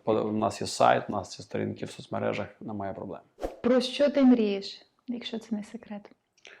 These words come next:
Speaker 1: А, мрію, щоб один з моїх дітей пішов моїми слідами.
Speaker 2: Найбільший твій страх?
Speaker 1: Не встигнути все, що Бог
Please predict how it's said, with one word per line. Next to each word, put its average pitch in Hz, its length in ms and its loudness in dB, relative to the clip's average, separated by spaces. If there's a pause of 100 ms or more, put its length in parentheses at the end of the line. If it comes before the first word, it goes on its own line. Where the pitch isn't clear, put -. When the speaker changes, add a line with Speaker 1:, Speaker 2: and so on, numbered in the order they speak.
(680)
Speaker 1:
А, 117 340 2
мрію, 131 320 4
щоб 127 300 -2
один 123 280 6
з 117 40 6
моїх 117 240 4
дітей 120 280 4
пішов 110 320 -2
моїми 104 280 0
слідами. 87 440 -4 (2000)
Speaker 2:
Найбільший 233 460 4
твій 220 180 -2
страх? 202 480 -12 (1900)
Speaker 1:
Не 110 120 0
встигнути 120 500 2
все, - 200 -4
що - 200 -4
Бог 101 440 -4